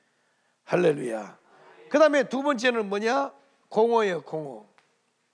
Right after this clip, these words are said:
공허라고 하는 건 뭐냐? 텅 빈 거예요, 텅 빈 거. 공허하다 그러잖아요, 공허하다. 공허하다 그러잖아요. 어. 공황장애. 요즘에 있잖아요, 공황장애.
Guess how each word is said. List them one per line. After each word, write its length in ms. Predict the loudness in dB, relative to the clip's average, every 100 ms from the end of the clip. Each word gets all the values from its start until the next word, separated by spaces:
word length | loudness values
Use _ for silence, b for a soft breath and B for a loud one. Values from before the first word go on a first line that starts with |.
| _ _ _ _ _ _ _ _ _ -20 b b b b
공허라고 580 | 2 4 6 6 6 6
하는 180 | 0 0
건 140 | -4
뭐냐? 440 | -4 -2 0 -2 -4
텅 520 | 0 0 0 -6 -8
빈 200 | -8 -8
거예요, 260 | -6 -8
텅 340 | -12 -16 -16 -16
빈 200 | -18 -20
거. 120 | -20 _ _ _ _ _ _ _ _ _
공허하다 580 | -6 2 6 6 4 0
그러잖아요, 420 | -2 -6 -6 -10
공허하다. 960 | -12 -14 -12 -14 -16 -20 -20 -20 -20 _ _ _ _ _
공허하다 520 | -18 -12 -8 -8 -10
그러잖아요. 640 | -14 -18 -20 -20 -20 -20 -20 _ _ _ _ _ _
어. 380 | -14 -12 -12 -16 _ _ _ _ _ _ -2
공황장애. 920 | 2 4 2 0 -2 -4 -4 -12 -16 _ _ _ _ _ _
요즘에 280 | -6 -4 -4
있잖아요, 360 | -4 -4 -4 -6
공황장애. 1080 | -10 -8 -2 -2 -2 -6 -6 -6 -8 -18 -20